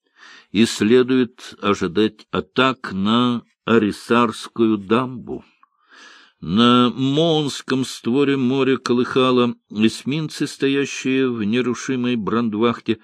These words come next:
С их кочливых мостиков люди вглядывались в коридор Сойлозунда, откуда искромётно сигналили друг другу немецкие корабли.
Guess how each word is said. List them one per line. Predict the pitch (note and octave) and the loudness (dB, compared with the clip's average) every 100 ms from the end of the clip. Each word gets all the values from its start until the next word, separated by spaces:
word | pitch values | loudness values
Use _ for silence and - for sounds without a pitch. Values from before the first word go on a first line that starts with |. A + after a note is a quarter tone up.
| _ - - - | _ -20 -20 -18
С | - C3+ | -6 0
их | C3 - | 0 2
кочливых | A#2+ A2+ - B2 A#2+ - | -2 -2 -2 0 -2 -2
мостиков | A#2+ A#2+ - A2 A#2 G#2 | -4 -4 -6 -6 -6 -2
люди | A2 A#2+ G#2+ G#2 | 0 2 4 4
вглядывались | F2+ D#2 F#2+ A#2+ A2+ G#2 G#2+ - | 2 2 4 4 4 0 -2 -4
в | - | -4
коридор | F#2+ G2+ G2+ G2+ F#2 E2+ | 0 2 4 2 0 -6
Сойлозунда, | - A2+ B2 B2 B2+ A#2+ C3 C#3 C3+ C3 C#3 _ - - - | 0 4 6 6 4 0 -2 -4 -2 -4 -4 _ -20 -18 2
откуда | A2 - B2+ A2+ A2 | 2 4 2 6 6
искромётно | - - E2 E2+ E2+ B2+ C3+ A#2+ B2+ | 4 -2 -4 -2 0 0 -2 -4 -6
сигналили | - A#2 F#2 A2 C3 B2 A#2 | -2 -2 0 0 0 0 0
друг | A2 F#2+ A2+ F2+ | 0 0 -2 -2
другу | G2+ B2 A#2+ | -4 -2 2
немецкие | A2+ G#2+ A2+ - - A2 | 4 4 4 2 -2 0
корабли. | - F#2+ F#2 G#2 | 2 2 2 0